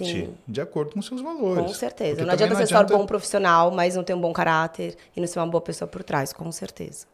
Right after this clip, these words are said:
Speaker 2: Então é isso que, essas, essas são as coisas mais importantes do, do meu dia a dia, assim, Érica. Não, não,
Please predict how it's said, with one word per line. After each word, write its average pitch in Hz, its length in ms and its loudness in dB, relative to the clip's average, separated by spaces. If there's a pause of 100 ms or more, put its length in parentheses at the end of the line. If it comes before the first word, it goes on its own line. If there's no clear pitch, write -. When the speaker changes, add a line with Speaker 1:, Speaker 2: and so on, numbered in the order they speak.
Speaker 2:
Então 180 300 -8
é 170 80 -6
isso 214 220 -6
que, 131 440 -6 (180)
essas, - 380 -4
essas 202 300 -4
são 226 120 -6
as 208 100 -6
coisas 208 280 -4
mais 202 240 -6
importantes 139 640 -6
do, 104 220 -10
do 98 180 -12
meu 101 220 -6
dia 98 180 -8
a 98 40 -8
dia, 92 300 -10
assim, 92 260 -12
Érica. 92 340 -10
Não, 117 140 -6
não, 131 720 -6